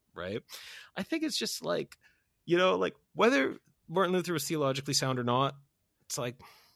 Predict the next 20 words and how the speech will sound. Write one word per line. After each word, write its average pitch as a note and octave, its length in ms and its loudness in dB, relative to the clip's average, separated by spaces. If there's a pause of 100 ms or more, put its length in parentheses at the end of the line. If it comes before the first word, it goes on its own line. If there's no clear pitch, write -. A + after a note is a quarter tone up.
(680)
he's C#3+ 240 -6
a A2+ 40 -6
German. E2+ 440 -6 (1080)
He's - 100 -8
saying D3 180 0
the C3+ 80 4
<laughs> - 20 2
Italians A#2+ 680 0
are C#3+ 40 -4
getting - 360 -4
this - 160 0
shit - 380 -2
wrong. A2 420 -2 (1800)
<laughs> - 400 -4
All C3 80 4 (180)
right, A2+ 140 2
let's A#2 180 -4
give B2 220 2
him A2+ 120 -4
a, G#2 80 0